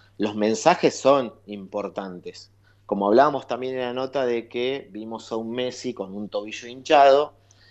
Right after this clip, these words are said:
este, con una mancha de sangre, y lo relacionábamos con el Diego en otro mundial anterior,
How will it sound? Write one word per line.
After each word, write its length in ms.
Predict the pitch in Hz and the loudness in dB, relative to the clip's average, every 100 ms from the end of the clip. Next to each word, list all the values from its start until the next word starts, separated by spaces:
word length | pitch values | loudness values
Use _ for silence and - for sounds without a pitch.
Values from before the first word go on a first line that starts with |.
| _ _ _ | _ _ _
este, 640 | 101 95 - - 95 92 | -10 -10 -8 -4 -2 -2
con 140 | 95 95 | -6 -8
una 180 | 107 104 | -4 -4
mancha 380 | 107 113 120 | -4 -6 -4
de 100 | 113 | -4
sangre, 680 | 110 135 131 127 131 143 151 - | -2 -2 -2 -2 0 0 0 -4
y 100 | 98 | -8
lo 120 | 95 | -8
relacionábamos 640 | 92 95 101 101 117 117 | -10 -16 -12 -4 -4 -4
con 180 | - 95 | -8 -10
el 160 | 92 90 | -10 -6
Diego 260 | 107 113 | 0 2
en 60 | 104 | 0
otro 220 | 98 101 | -4 -12
mundial 420 | 98 95 101 110 | -14 -10 -4 -2
anterior, 680 | 104 104 110 113 123 135 - | -4 -6 -4 2 2 2 -2